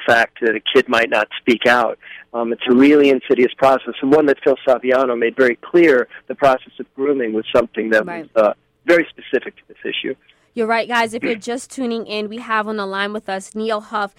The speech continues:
Speaker 2: He is an actor in the Oscar-nominated film Spotlight, which takes a look at the Catholic Church child abuse sca-,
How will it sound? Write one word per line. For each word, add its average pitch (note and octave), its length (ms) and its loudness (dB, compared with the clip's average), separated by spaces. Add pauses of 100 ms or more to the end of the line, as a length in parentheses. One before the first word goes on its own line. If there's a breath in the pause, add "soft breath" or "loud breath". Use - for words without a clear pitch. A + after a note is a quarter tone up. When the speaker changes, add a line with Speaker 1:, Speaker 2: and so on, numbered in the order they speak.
(120)
Speaker 2:
He A#3+ 300 -14
is A3+ 200 -6
an G#3+ 140 -8
actor G#3 380 -6
in G#3+ 180 -8
the G3 180 -8
Oscar-nominated G3 840 -8
film G#3 320 -8
Spotlight, G3 800 -6 (160 soft breath)
which G#3 240 -8
takes A#3 280 -8
a A3+ 60 -6
look G3 320 -4
at G3 160 -10
the G3 100 -10
Catholic A3 540 -8
Church G3 560 -6
child G#3 460 -2
abuse G#3 380 -10
sca-, - 400 -12